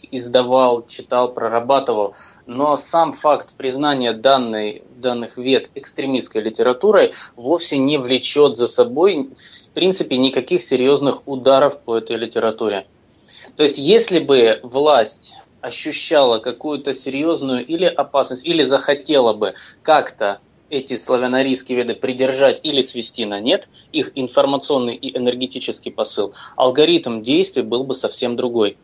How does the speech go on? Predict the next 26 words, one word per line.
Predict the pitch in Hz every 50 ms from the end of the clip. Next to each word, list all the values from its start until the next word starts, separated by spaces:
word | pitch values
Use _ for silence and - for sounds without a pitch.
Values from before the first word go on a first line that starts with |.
| _ _ _ - - - _ _
И | - 127 123 127 127
те, | 127 165 170
кто | 170 170 - 147
хоть | 131 - 139 139
чуть-чуть | - - - 156 139 143
изучали | 127 120 - 131 - 139 131 123 123
теорию | 123 - 131 131 127 127 127
управления, | 123 127 123 123 143 160 180 185 156 123
тоже, | - - 165 156 139 131
например, | 123 123 120 - 131 127 120 120
достаточно | 127 131 - 143 135 - - 139 143
общую | 147 143 - - 131
теорию | 131 131 127 123 127 120
управления, | - 127 120 120 120 117 113 113 113 110
доту | 110 123 123 127 127 - 110 107 104 -
или, | - - 117 113 107 104 101 - - - - - - _ _
ну, | 143
там, | 127 117 107
по | - -
концепции | 110 127 123 120 - 127 120 - - -
общественной | - - 120 - - 120 117
безопасности, | 113 117 117 - 131 131 127 131 120 - -
или | 131 123 127
другие | 127 143 139 135 135 156 151 139 131 123 120 113 - -
системы | - - - 127 - - 139 135 123 123
управления, | 120 117 - - 120 117 127 151 170 196 190 180 135 107 -